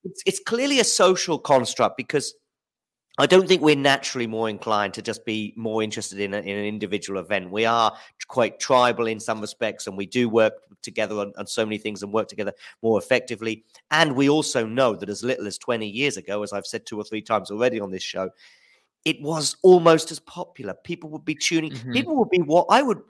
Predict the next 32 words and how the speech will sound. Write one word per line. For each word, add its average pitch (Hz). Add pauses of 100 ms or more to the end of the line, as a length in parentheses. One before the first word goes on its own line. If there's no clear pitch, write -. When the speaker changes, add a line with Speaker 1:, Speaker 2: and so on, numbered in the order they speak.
(160)
Speaker 1:
I -
mean, 185
it -
would 190
tend 254
to 240
be 214 (560)
a 147
bit -
closer 175
to -
the 147
end 156
of -
the 127
day 135
at 104
Wimbledon, 151
I'm 147
thinking 147
about, 143 (240)
and 131
a 127
little 151
bit 143
sort -
of 117
more 135
in 127
the 123
second 120
week. 143